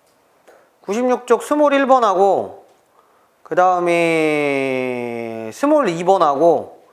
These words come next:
스몰 삼 번까지 제가 지금 설명한 거예요. 구십육 쪽 삼, 육 쪽 삼각형의 넓이 스몰 일 번, 스몰 이 번, 스몰 삼 번.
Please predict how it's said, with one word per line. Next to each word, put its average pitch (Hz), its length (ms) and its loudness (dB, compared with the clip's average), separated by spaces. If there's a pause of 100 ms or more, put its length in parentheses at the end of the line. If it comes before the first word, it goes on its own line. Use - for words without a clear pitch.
(160)
스몰 285 320 0
삼 285 180 0
번까지 254 400 2
제가 151 200 2
지금 135 200 -6
설명한 190 420 0
거예요. 95 220 -10 (480)
구십육 180 480 -8
쪽 160 180 -2
삼, 185 340 -6 (140)
육 147 220 -14
쪽 - 400 0 (320)
삼각형의 220 680 0
넓이 180 640 -2 (200)
스몰 277 360 -2
일 226 200 0
번, 190 220 -2
스몰 214 300 -4
이 185 100 -6
번, 165 240 -2
스몰 196 320 -6
삼 170 200 -4
번. 95 140 -12